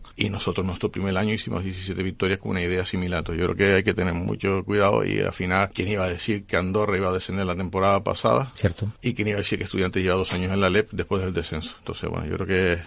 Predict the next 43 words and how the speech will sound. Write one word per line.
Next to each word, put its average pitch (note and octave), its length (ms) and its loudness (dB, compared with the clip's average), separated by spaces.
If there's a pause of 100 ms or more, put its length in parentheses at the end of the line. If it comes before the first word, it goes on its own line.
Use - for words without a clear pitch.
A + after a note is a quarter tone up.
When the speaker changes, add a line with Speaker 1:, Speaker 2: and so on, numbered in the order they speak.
(380)
Speaker 1:
hay A2 120 0
que G#2 80 -2
ser A#2+ 180 2
humilde A#2 440 4 (180)
sin F2 300 -2
perder F#2 240 4
las F#2+ 100 2
perspectivas, F2+ 640 -2 (320)
la A#2 140 -2
ambición G2 520 4
y C3+ 60 -12
ser F#2+ 140 -4
competitivo, F#2+ 600 0 (200)
pero E2+ 180 -4
el D#2+ 80 -4
objetivo F2 380 0
es F2+ 80 -2
intentar F2+ 440 0
ser, F2 180 0
estabilizar F2 500 -2
el E2 60 -4
proyecto E2 300 -2
en F2+ 60 -2
la D#2+ 80 -2
Liga E2+ 160 -2
A - 40 -6
C F#2 100 -4
B, F#2 100 0
que G#2+ 120 -4
cuanto D2+ 200 -4
más E2+ 220 -4
años F2+ 100 0
estemos, F2+ 260 -2
mucho F#2 160 0
mejor. F#2+ 240 0
Gran D#2 200 -4
Canaria D#2+ 260 -2
lleva F#2+ 160 2
una F2+ 140 0
porrada F2 320 0
de E2+ 100 0
años, F#2 300 -2
¿eh? G2+ 80 -8